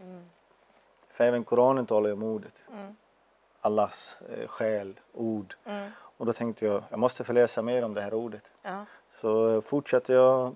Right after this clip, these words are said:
Speaker 2: började läsa, började söka. Så jag läste Koranbibel, Koranbibel, Koranbibel, Koranbibel. För jag ville veta sanningen.
Speaker 1: Ja,
Speaker 2: Jag
Speaker 1: ja,
Speaker 2: brydde
Speaker 1: ja.
Speaker 2: mig inte vad alla andra sa,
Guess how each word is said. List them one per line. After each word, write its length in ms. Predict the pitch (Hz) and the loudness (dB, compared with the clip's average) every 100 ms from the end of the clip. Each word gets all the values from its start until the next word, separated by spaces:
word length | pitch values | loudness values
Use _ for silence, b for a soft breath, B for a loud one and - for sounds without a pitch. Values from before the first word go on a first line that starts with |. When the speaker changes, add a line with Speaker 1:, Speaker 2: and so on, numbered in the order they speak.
| - | -6
Speaker 2:
började 380 | 127 123 117 120 | 0 2 2 4
läsa, 360 | 127 123 - | 4 2 -2
började 320 | 110 123 113 | 0 2 2
söka. 520 | 107 - 131 - 117 107 | 0 4 4 4 0 0
Så 120 | 113 | 2
jag 40 | |
läste 280 | 117 113 - | 2 2 -4
Koranbibel, 560 | - 113 110 104 104 101 | -4 -2 -2 -4 -6 -6
Koranbibel, 580 | 110 107 107 104 101 | -4 -4 -4 -8 -8
Koranbibel, 580 | 101 113 110 110 104 101 | -8 -6 -6 -6 -6 -8
Koranbibel. 360 | - 107 107 107 | -6 -6 -4 -4
För 120 | 113 | -4
jag 340 | 113 165 196 | 4 6 6
ville 180 | 135 127 | 4 2
veta 220 | 110 107 | 2 0
sanningen. 380 | - 113 123 107 | -4 -4 -4 -4
Speaker 1:
Ja, 60 | 202 196 | -6 0
Speaker 2:
Jag 80 | 139 | 0
Speaker 1:
ja, 40 | 143 | 2
Speaker 2:
brydde 200 | 190 165 | 2 2
Speaker 1:
ja. 60 | 175 | 0
Speaker 2:
mig 120 | 185 | 0
inte 180 | 196 165 | -2 0
vad 120 | 165 | 0
alla 240 | - 170 165 | 0 0 2
andra 320 | 180 175 | 2 2
sa, 60 | 123 | 0